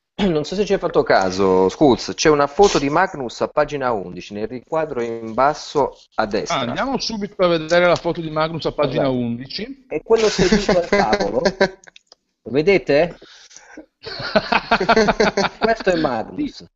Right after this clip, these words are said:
Speaker 2: Sì, sì, sì, sì, è lui, è lui, è lui, è lui. È quello, è, è, è quello non di carne e ossa. Esatto.
Speaker 1: Esatto, inviato speciale in Giappone, sta parlando con una famiglia giapponese in merito alle prossime uscite, insomma.
Speaker 2: È proprio una fo-, è proprio una foto quella, eh, non un disegno,
Speaker 1: Sì, sì,
Speaker 2: cioè.
Speaker 1: sì,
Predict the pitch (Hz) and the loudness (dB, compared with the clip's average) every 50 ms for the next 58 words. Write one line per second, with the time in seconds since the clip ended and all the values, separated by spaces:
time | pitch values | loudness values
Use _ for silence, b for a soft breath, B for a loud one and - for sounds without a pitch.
0 | _ _ _ _ _ _ - - 226 233 - - 226 202 113 110 110 - - 185 | _ _ _ _ _ _ -4 0 2 2 4 4 4 2 2 2 2 0 2 4
1 | 202 202 180 160 151 160 143 131 127 123 113 107 104 98 95 90 95 - - 196 | 4 4 6 4 2 2 2 0 -2 -2 -2 -4 -6 -6 -6 -8 -8 -4 0 0
2 | 214 - 180 185 - 151 160 - 147 156 - - 170 - 190 226 240 208 196 208 | 2 2 2 0 -2 -4 -6 -6 -8 -6 -4 -6 -2 2 2 2 4 4 4 4
3 | 240 247 233 202 208 - 190 180 180 175 175 160 139 107 95 92 - - - 107 | 4 4 2 0 0 0 0 0 0 -2 -4 -4 -4 -4 -6 -8 -10 -12 -12 -12
4 | 104 - _ _ _ 117 107 90 - 127 123 120 101 85 - - - 92 101 113 | -12 -14 _ _ _ -14 -8 -2 0 2 2 4 2 0 0 -4 -10 -14 -8 -2
5 | 127 160 170 165 165 156 - - - 143 - - 156 131 123 120 117 117 139 151 | 2 2 2 2 2 -2 -2 0 0 0 2 2 2 2 4 2 2 2 2 0
6 | 151 - - 135 135 139 131 123 110 - - 107 98 113 110 127 123 117 101 107 | 0 0 0 2 4 4 4 2 0 0 0 0 0 0 0 0 0 0 0 0
7 | 104 104 107 117 113 123 120 120 113 110 107 110 104 - 127 123 117 113 117 107 | 0 0 -2 -4 -4 -4 -4 -6 -6 -6 -6 -8 -8 -8 -8 -6 -4 -4 -4 -4
8 | 104 95 90 107 107 101 - 101 98 95 - 101 - - 101 95 90 - - - | -4 -6 -4 -4 -6 -6 -6 -8 -10 -8 -8 -10 -10 -12 -16 -16 -16 -14 -10 -8
9 | 90 85 85 - 85 85 82 - - 85 82 78 - - 151 180 220 208 185 - | -8 -6 -4 -2 -4 -4 -4 -6 -6 -6 -4 -4 -4 -6 -6 -4 -2 -2 -2 0
10 | - 202 - - 196 185 180 226 202 165 - 190 196 180 - - 117 - 131 120 | 2 2 2 2 0 0 0 0 0 0 2 4 2 2 2 0 -4 -4 -4 -4
11 | 117 107 107 104 98 110 120 117 123 131 123 113 107 98 101 107 98 98 98 147 | -4 -4 -4 -4 -4 -4 -4 -4 -6 -6 -8 -8 -8 -8 -6 -6 -4 0 0 0
12 | 143 - 131 117 104 95 - | 2 2 0 -4 -4 -4 -8